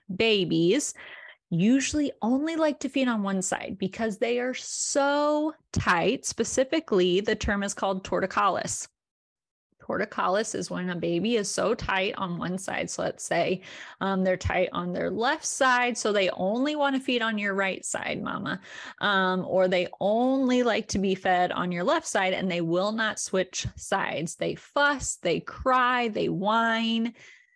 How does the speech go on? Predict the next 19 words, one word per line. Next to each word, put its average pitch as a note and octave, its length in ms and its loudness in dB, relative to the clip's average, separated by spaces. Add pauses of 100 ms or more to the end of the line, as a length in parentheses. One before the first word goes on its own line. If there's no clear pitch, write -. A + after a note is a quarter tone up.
(140)
They F#3 140 4
do F#3+ 120 2
not F#3 380 -2
want G#3 220 -4
to B3+ 100 -2
be G#3+ 160 -2
moved E3 260 -8
to - 80 -8
the F3 140 2
other F3 160 -2
side E3+ 240 -4
because E3+ 260 -4
they're E3+ 180 -2
too D#3 300 0
tight. - 540 -2
So F#3+ 180 0
mamas, A3+ 560 2
with B3 400 2
that, A3+ 480 2